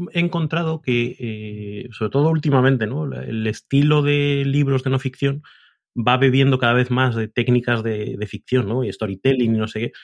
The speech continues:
Y hay veces que empieza en un capítulo y te cuentan una historieta y no sé qué, y yo fui, y de, pero venga, ¿dónde, dónde está la chicha, no? Entonces, a veces esa estructura de los párrafos, eh, despista un poquito y tienes que hacer una lectura un poquito de zoom más, más amplio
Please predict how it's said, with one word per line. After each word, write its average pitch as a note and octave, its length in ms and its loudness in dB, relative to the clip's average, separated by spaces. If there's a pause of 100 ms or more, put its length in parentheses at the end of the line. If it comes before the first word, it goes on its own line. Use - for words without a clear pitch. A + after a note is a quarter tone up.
(260)
Y A#2 100 0
hay B2+ 80 6
veces C3+ 300 2
que A#2 760 -2
empieza A#2+ 380 0
en C#3+ 80 4
un D3 60 4
capítulo C#3+ 560 2
y A#2+ 120 2
te G#2 120 -6
cuentan A2+ 300 0
una B2 80 4
historieta A2+ 580 0
y A2 40 2
no G#2+ 100 -2
sé - 160 -12
qué, A#2 180 -2
y A#2+ 160 2
yo C3 140 2
fui, C3 420 4 (420)
y A2 80 -8
de, G2+ 140 0
pero G2+ 160 0
venga, G2 360 0
¿dónde, A2+ 400 2
dónde A2 220 2
está - 180 -6
la G#2+ 120 0
chicha, - 300 -10
no? B2+ 80 -4
Entonces, B2+ 200 -2
a B2 60 4
veces B2+ 240 4
esa C3 180 2
estructura B2+ 520 0
de A#2+ 120 2
los A#2 220 0
párrafos, C3 540 0 (580)
eh, G#2+ 880 0
despista B2+ 420 2
un A#2+ 100 2
poquito D3+ 540 0
y A#2 100 -2
tienes A#2 240 0
que A#2+ 80 -2
hacer A2+ 140 -4
una A#2 120 4
lectura A2+ 260 0
un A2+ 80 2
poquito A2+ 300 -2
de G#2+ 80 2
zoom A#2 280 2
más, A#2 460 0
más A#2 340 0
amplio C3+ 360 0